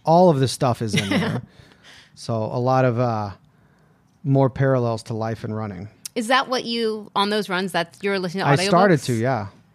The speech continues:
Speaker 1: Probably three weeks ago, maybe, I wanna say.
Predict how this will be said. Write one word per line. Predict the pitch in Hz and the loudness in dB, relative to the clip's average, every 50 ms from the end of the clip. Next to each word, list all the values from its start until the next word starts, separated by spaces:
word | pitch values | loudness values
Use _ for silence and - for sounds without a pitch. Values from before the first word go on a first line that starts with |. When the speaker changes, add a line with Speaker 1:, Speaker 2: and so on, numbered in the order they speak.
| _ _ | _ _
Speaker 1:
Probably | - 135 139 156 165 160 151 135 | -4 -2 -2 0 0 0 0 0
three | 120 - 131 135 143 | 0 -2 -2 -2 -2
weeks | 156 175 190 - - | 0 -2 -4 -4 -8
ago, | 202 190 196 196 | -8 -6 -6 -4
maybe, | 196 196 196 202 202 214 226 226 - _ _ _ _ _ _ _ _ _ _ _ _ _ _ _ _ _ _ _ - | -4 -4 -6 -6 -6 -6 -8 -8 -10 _ _ _ _ _ _ _ _ _ _ _ _ _ _ _ _ _ _ _ -8
I | 120 | -6
wanna | 123 135 143 147 | -4 -2 -2 -4
say. | 143 - 165 165 175 196 196 | -4 -4 -4 -4 -4 -6 -6